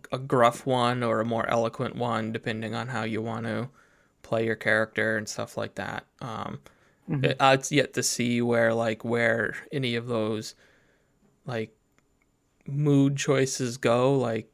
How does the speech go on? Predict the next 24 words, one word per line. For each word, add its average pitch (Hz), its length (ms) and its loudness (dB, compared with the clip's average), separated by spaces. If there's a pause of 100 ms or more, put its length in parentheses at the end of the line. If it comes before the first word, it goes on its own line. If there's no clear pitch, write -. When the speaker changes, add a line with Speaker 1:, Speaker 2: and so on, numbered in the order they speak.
(140)
Speaker 1:
like, 110 300 -12
tone 120 260 -6
choices 123 480 -4
and 123 120 -8
stuff - 260 -8
like 120 180 -2
that, 123 380 -6
if 120 200 -8
they 117 200 -2
have 120 220 -2
any 120 180 -4
effect 127 460 -6 (440)
later 131 280 2
on, 123 320 -2
but, 113 260 -6 (240)
um, 107 220 -10
I 104 80 -10
guess 107 220 -8
we'll 110 80 -12
see. 107 340 -4 (640)
Um, 107 440 -8 (1200)
and, 131 440 -4 (300)
yeah, 131 400 2
uh, 117 500 4